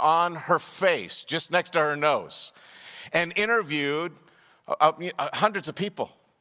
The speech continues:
And in the process of the interview, she found out that only two point six percent of individuals would actually tell her she had something on her face. They were content to leave her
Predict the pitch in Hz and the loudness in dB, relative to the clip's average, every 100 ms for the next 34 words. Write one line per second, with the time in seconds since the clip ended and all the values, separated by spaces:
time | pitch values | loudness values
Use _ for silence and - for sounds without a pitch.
0 | _ _ _ _ _ _ 165 202 190 - | _ _ _ _ _ _ 0 2 0 4
1 | 214 240 220 254 208 202 180 202 226 147 | 6 6 2 -2 0 -2 0 0 0 0
2 | 147 - 214 240 - 208 196 202 170 170 | -4 -4 -4 -4 2 4 4 4 2 2
3 | 165 165 147 - 233 254 - 220 214 214 | -2 -2 -4 -6 -4 -4 -2 0 0 -2
4 | - - 226 - - 208 - - 214 175 | -6 -4 -4 -6 -4 -2 -2 0 0 2
5 | 139 147 - 208 185 160 208 139 123 98 | 2 0 2 -2 -2 -2 -2 -2 -4 -2
6 | 107 160 - - - - _ _ _ - | -4 -4 -8 -8 -8 -10 _ _ _ -8
7 | - 175 196 208 208 190 - 285 285 175 | 2 4 4 2 -2 -4 2 4 4 2
8 | 117 131 277 - - - 208 208 202 - | 2 0 -2 -10 -14 -6 2 2 2 -2
9 | 233 - 165 170 180 175 185 - 220 143 | -2 0 -2 2 2 4 0 2 0 0
10 | 87 - - - - _ - - - 170 | -4 -8 -6 -8 -12 _ -20 -10 2 4
11 | 196 - 190 - 247 214 202 180 208 240 | 4 0 0 2 0 2 0 2 0 -2
12 | 180 143 147 185 | 0 2 2 -2